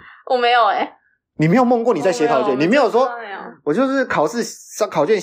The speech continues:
Speaker 2: 超累，但是考卷写一写，写一写睡着了，然后但是在梦里你在写考卷，等到你醒来发现说，“我靠，我都没写。”
Speaker 1: 这倒是没有。
Speaker 2: 你没有？
Speaker 1: 没有，没有，没有。
Speaker 2: 我蛮常有这种经验。
Speaker 1: 啊，太累了吧。
Speaker 2: 所以这就代表什么？就是你在睡着之前，你已经忘记你在睡着前做什么事，就是你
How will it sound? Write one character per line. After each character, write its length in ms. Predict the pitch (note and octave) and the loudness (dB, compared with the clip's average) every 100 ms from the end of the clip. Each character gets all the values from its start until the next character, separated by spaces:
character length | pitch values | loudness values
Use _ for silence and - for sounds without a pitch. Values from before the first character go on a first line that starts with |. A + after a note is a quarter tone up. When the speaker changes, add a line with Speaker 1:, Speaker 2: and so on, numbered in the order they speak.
| - - | -4 -10
Speaker 2:
超 340 | - G3 G#3+ | 0 2 4
累， 220 | A3 G3 | 4 2
但 100 | F3+ | 2
是 80 | F#3+ | -2
考 140 | E3 C#3+ | -2 -2
卷 120 | F3 | -2
写 200 | - A#2+ | 0 -2
一 40 | |
写， 160 | D3 B2 | 0 -2
写 140 | A#2+ | 0
一 40 | C3+ | -2
写 120 | B2 | -2
睡 280 | - - A2+ | -2 -2 -2
着 220 | F#2 C#2+ | -2 -4
了， 100 | C#2+ | -2
然 100 | A2 | -2
后 60 | C#3 | -2
但 100 | D#3 | -2
是 60 | |
在 100 | E3 | -2
梦 240 | E3 D#3+ A2+ | -2 -2 -4
里 120 | G2 | -6
你 120 | F#2 | -4
在 120 | A#2+ | -4
写 160 | A2+ F#2+ | -4 -4
考 160 | F#2+ F#2+ | -4 -4
卷， 120 | G2 | -4
等 120 | C3+ | -2
到 100 | F#3+ | 0
你 80 | F3+ | -2
醒 160 | D3+ | -2
来 100 | A#2+ | -2
发 140 | A#2 D3+ | 0 -2
现 140 | D3 | -2
说 80 | F#3 | -4
，“我 300 | G3 G#3+ A3+ | -4 -4 0
靠， 200 | A3+ A#3 | 2 2
我 120 | G#3+ | 2
都 100 | G#3+ | 2
没 140 | A#3+ A3+ | 0 0
写。” 500 | A#3 G#3+ E3 B2+ - _ _ - | 0 2 2 0 -6 _ _ -14
Speaker 1:
这 100 | F4 | -4
倒 140 | C#4 | -4
是 160 | - G3 | -4 -6
没 140 | E3 | -6
有。 120 | D#3+ C3+ | -4 -2
Speaker 2:
你 240 | C3 C3 | 0 2
没 100 | C3 | 2
有？ 260 | C3+ A#2 G#2+ | 2 0 -4
Speaker 1:
没 120 | F#3 F3+ | -2 -2
有， 120 | E3 | -2
没 60 | D#3 | -4
有， 60 | |
没 80 | - | -4
有。 80 | F2+ F#2+ | -4 -2
Speaker 2:
我 60 | |
蛮 200 | F#2+ G#2+ | -2 -2
常 140 | A#2+ A2+ | 0 -2
有 80 | F#2+ | -2
这 80 | |
种 100 | G2+ | -4
经 220 | F#2 F#2+ F#2+ | -4 -2 0
验。 80 | |
Speaker 1:
啊， 320 | A3+ C4+ C#4+ C4+ _ _ _ | 0 -2 -4 -8 _ _ _
太 180 | - A#3+ | -2 0
累 220 | G#3+ G#3+ | 2 0
了 40 | F3+ | 2
吧。 40 | |
Speaker 2:
所 100 | C4 | 2
以 80 | A3 - | 0 0
这 160 | D4 | 0
就 40 | C4 | 2
代 120 | A3+ | 2
表 120 | D3+ | 2
什 60 | C#3 | 0
么？ 80 | |
就 100 | C3+ | -2
是 240 | A3 A#3 - - _ _ _ _ _ E3+ | 0 0 -2 -10 _ _ _ _ _ -4
你 200 | D3+ B2+ | 0 0
在 180 | G#3 F#3 | 0 0
睡 160 | G3+ | 0
着 160 | D3 A#2+ | 0 0
之 180 | B2+ C#3+ | -2 -8
前， 220 | B2+ G2+ | -4 -2
你 60 | A#2+ | 0
已 20 | |
经 100 | C#3 | 0
忘 160 | D#3+ | -2
记 80 | C#3 | -2
你 80 | A#2+ | -2
在 60 | A#2 | -2
睡 220 | C3 A2 | -2 -2
着 160 | F#2+ | -2
前 200 | F#2+ F#2 F2 | -4 -8 -6
做 180 | B2 F2+ | -6 -4
什 60 | |
么 80 | E2 | -6
事， 100 | A2 | -2
就 80 | D#3+ | -2
是 60 | |
你 180 | C3 G#2+ | -2 -6